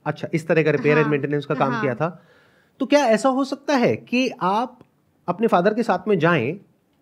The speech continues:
Speaker 1: इन areas में जहां पर ये जो water purifiers बनते हैं ना,
Speaker 2: हम्म।
Speaker 1: उसका सामान मिलता है और उसको assemble करना कोई बहुत मुश्किल नहीं होता है। मैंने अपने हाथ से भी किया हुआ है assemble, तो कोई बहुत मुश्किल नहीं होता है।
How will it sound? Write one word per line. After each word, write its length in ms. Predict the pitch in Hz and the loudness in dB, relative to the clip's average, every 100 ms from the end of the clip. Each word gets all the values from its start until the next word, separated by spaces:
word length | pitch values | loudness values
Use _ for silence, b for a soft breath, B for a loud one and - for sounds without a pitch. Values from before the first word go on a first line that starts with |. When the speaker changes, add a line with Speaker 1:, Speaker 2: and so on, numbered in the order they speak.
| _ _ _ _ _ | _ _ _ _ _
Speaker 1:
इन 140 | 240 254 | 4 8
areas 380 | 196 185 180 156 | 8 8 4 2
में 260 | 170 220 | -4 -6
जहां 240 | 131 151 160 | -6 -4 -2
पर 460 | 180 220 226 - _ _ _ _ _ _ _ _ _ _ _ 156 | 2 2 2 -8 _ _ _ _ _ _ _ _ _ _ _ -4
ये 60 | |
जो 120 | 151 | 0
water 220 | 160 160 185 | 2 4 4
purifiers 400 | 190 185 175 160 | 2 4 2 2
बनते 300 | 160 156 185 | 0 2 2
हैं 100 | 170 | 2
ना, 220 | 247 277 _ _ | 0 -6 _ _
Speaker 2:
हम्म। 240 | 254 233 226 - | -10 -8 -10 -10
Speaker 1:
उसका 200 | 170 233 | -2 0
सामान 300 | 208 185 196 | 4 4 4
मिलता 260 | 147 - | 2 -2
है 200 | 87 95 - _ _ _ _ _ _ | -12 -14 -20 _ _ _ _ _ _
और 100 | 214 | 0
उसको 160 | 226 277 | 0 2
assemble 340 | 240 190 190 | 2 2 2
करना 220 | 233 214 226 | 2 0 0
कोई 140 | 240 | 0
बहुत 180 | 202 196 | 0 0
मुश्किल 260 | 170 208 | 0 2
नहीं 120 | 185 143 | 2 0
होता 200 | 90 76 | -6 -16
है। 180 | 78 _ _ _ _ _ _ _ _ _ - | -20 _ _ _ _ _ _ _ _ _ -6
मैंने 160 | 156 180 | -2 0
अपने 160 | 190 | 2
हाथ 140 | 170 165 | 2 4
से 140 | 185 | 2
भी 80 | 175 | 2
किया 180 | 147 110 | 0 0
हुआ 120 | 101 | -2
है 60 | |
assemble, 320 | 92 80 73 78 | -8 -14 -16 -10
तो 60 | 160 | -2
कोई 120 | 175 | 2
बहुत 180 | 170 170 | 2 0
मुश्किल 260 | 156 - 160 | -4 -2 0
नहीं 120 | 139 | -2
होता 200 | 87 78 | -4 -14
है। 160 | 78 | -20